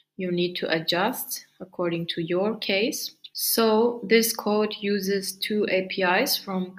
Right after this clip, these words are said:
cal dot com. Let me show you. So the first one is, so we are using the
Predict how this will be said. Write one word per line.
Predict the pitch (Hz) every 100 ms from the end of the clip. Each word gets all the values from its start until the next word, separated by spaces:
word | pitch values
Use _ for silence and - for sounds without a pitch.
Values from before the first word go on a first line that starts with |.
| -
cal | 180 180 180
dot | 175 170 - -
com. | - 185 226 285 302 - _ -
Let | 180
me | 180
show | - 190 185
you. | 208 247
So | 247 190 180 185 - - - - -
the | 185 -
first | 202 208 220 - - - -
one | 196 202 214 226 233 226 -
is, | 190 185 185 180
so | - 190
we | 180 180
are | 175
using | 180 180 180 175 175
the | 175 175 175